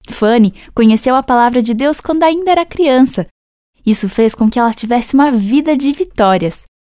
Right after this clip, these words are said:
A Bíblia libertou aquela menina da escuridão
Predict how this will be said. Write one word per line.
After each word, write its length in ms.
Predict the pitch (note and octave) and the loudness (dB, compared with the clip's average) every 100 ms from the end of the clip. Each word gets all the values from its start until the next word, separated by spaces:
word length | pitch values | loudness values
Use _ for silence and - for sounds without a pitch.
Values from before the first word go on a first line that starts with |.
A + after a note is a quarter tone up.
| _ _ | _ _
A 160 | - F3 | -4 -2
Bíblia 360 | F3 A#3 G3+ | 2 2 2
libertou 580 | F#3+ G#3 G3 F#3+ B3 C4 | 2 2 2 0 -2 -2
aquela 340 | E4 E4 D4 | -2 0 2
menina 400 | C#4 B3+ A#3 A#3 | 4 4 4 2
da 160 | G#3 F#3+ | 0 -2
escuridão 580 | F#3 - A#3+ D4+ C#4 | -4 -2 -2 0 0